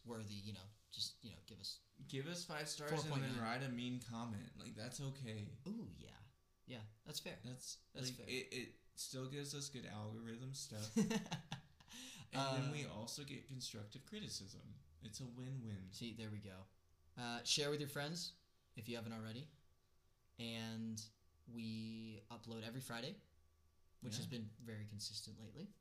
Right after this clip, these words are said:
Speaker 1: Uh, we upload every Friday, um, at nine A M. So if you are new, go back and listen, and you can expect an episode from us at nine o'clock on Fridays. But until next Friday, uh, this has been Twelve O'Clock Talks. I'm Jack, and this is Dave.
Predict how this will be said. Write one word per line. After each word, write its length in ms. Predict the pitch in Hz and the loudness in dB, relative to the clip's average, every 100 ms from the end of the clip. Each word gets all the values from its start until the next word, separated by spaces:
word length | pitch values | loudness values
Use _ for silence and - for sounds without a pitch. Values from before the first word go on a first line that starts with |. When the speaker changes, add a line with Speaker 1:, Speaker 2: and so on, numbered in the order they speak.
| - - - - - | -20 -20 -20 -16 -8
Speaker 1:
Uh, 140 | 117 | -2
we 100 | 131 | 0
upload 260 | 131 131 127 | 0 0 2
every 340 | 139 135 139 | 2 4 2
Friday, 540 | 127 123 113 117 139 156 - - - - 117 | 0 0 2 2 2 -2 -10 -20 -20 -12 -2
um, 260 | 113 110 | 0 0
at 160 | 107 110 | 0 0
nine 240 | 113 113 | 0 2
A 180 | 110 113 | 2 2
M. 260 | 113 147 170 - | 0 -2 -4 4
So 420 | - 117 113 110 | 4 4 0 -2
if 140 | 110 113 | -4 -4
you 180 | 113 104 | -4 -2
are 340 | 107 107 107 104 | -2 -2 -4 -2
new, 360 | 107 104 123 165 - - - - | -2 0 -2 -4 -12 -20 -16 -6
go 100 | 110 | -2
back 240 | 107 104 | -2 -2
and 100 | 107 | -2
listen, 380 | 107 - 147 156 | 2 0 0 -6
and 280 | 117 107 104 104 113 | -4 -2 -2 -4 -6
you 140 | 107 | -4
can 120 | 107 | -4
expect 320 | 98 - 104 110 | -4 -4 -6 -4
an 80 | 107 | -4
episode 280 | 104 110 | -2 -2
from 200 | 104 107 | -4 -6
us 220 | 104 - - - | -2 -2 -4 -10
at 200 | 95 113 | -10 -6
nine 220 | 110 104 | -2 -2
o'clock 320 | 101 107 107 | -2 -4 -4
on 100 | 113 | -6
Fridays. 500 | 104 110 110 139 - - - - - | -4 -4 -4 -4 -6 -10 -18 -18 -4
But 180 | 127 131 | -2 2
until 540 | 123 117 - 165 180 156 | 2 4 4 4 2 0
next 260 | 143 - | 0 0
Friday, 480 | - 127 120 127 156 - - | 0 -2 -2 -2 -4 -8 -10
uh, 160 | 120 107 | -6 -2
this 140 | 117 113 | 0 0
has 80 | 110 | 0
been 140 | 110 | -2
Twelve 260 | - 117 110 | -2 -2 -2
O'Clock 280 | 110 110 | 0 -2
Talks. 400 | 107 113 120 - - | 0 -2 0 0 0
I'm 200 | 120 117 | -2 0
Jack, 240 | 117 117 | 0 0
and 80 | 117 | -2
this 120 | 113 | -2
is 100 | 107 | -2
Dave. 280 | 104 107 143 | -2 -4 -4